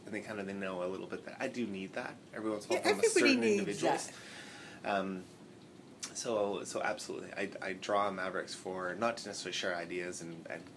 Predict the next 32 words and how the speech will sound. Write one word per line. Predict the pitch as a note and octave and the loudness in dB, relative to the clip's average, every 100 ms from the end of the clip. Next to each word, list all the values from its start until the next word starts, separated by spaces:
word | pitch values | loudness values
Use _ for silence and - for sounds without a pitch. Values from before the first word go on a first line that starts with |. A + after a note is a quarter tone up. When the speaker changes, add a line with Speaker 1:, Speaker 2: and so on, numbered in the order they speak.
| - G2+ | -12 -6
Speaker 1:
make | F2+ F#2+ | -4 -2
ideas | F2+ E2+ | -4 -2
better, | F2 F#2 B2+ - - - | 0 0 0 -6 -16 -10
but | F2 | -6
more | F2+ F2+ | -2 -2
for | - - - - | -2 -4 -6 -6
affirmation. | - - - - - - - - | -10 -10 -10 -8 -8 -12 -10 -6
Speaker 2:
Affirmation, | - E3 C#3 - A2 - - D#3 | -4 -2 -2 -4 -10 -12 -10 -8
okay. | D3+ E3 - - - - - | -2 -2 -2 -10 -8 -4 4
Is | C4+ | 10
there | F#4 G4 | 12 12
anyone | G4+ F#4 F4 | 6 2 4
who's | E4 D4+ | 4 4
a | D4+ | 2
Maverick | D#4 D4+ - E3+ | 2 2 2 2
that | E3 | -2
inspires | E3+ - G#3 F#3+ E3+ | -2 0 4 4 4
you? | G#3 D#3 A#2 - - - - - - - - | 2 2 0 -14 -18 -18 -20 -20 -18 -4 2
Who | C4 | 6
jumped | B3+ A#3 | 6 6
in | A#3 | 2
your | A3 | 2
head? | G3+ D3 - - - - B2 | 2 0 -2 -16 -18 -6 -2
Speaker 1:
Mm. | A2+ F2+ - - - - - | -2 -4 -10 -12 -18 -18 -8
Um, | G2+ G2+ G2+ G2 - - | -2 -2 0 -4 -6 -8
the, | G#2+ G#2 G2+ F#2+ | -4 0 0 0
there's, | F2 G2 F#2+ - - | 0 -2 -4 -12 2
well, | G#2 - - - - - - | 4 4 2 -14 -18 -14 -6
quiet | - A#2+ G#2+ - | 4 6 6 2
Maverick | G2 F2+ F2 | -2 -2 -4
is | F2 F2 | -6 -4
Greg | E2 | -4